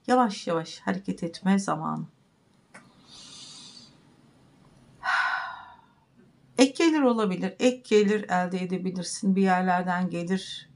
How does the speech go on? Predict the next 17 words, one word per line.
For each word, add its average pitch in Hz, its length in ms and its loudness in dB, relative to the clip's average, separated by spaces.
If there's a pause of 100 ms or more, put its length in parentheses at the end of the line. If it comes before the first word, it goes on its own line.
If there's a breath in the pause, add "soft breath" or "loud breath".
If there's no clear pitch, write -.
(160)
gelecek. 156 640 -6 (1080 loud breath)
Bir 294 120 4
de - 280 0 (340)
tahammül 269 720 6
edemediğin 202 680 2
bir 165 200 -4
insan 170 420 -4
var 165 220 -2
etrafta. - 640 -4 (840)
Olur 196 260 2
ya 170 180 -2
hani 156 280 -6 (1000 loud breath)
<laughs> 208 120 10
çok 202 340 2
konuşan 196 640 6
tipler 156 480 0
falan. - 480 -8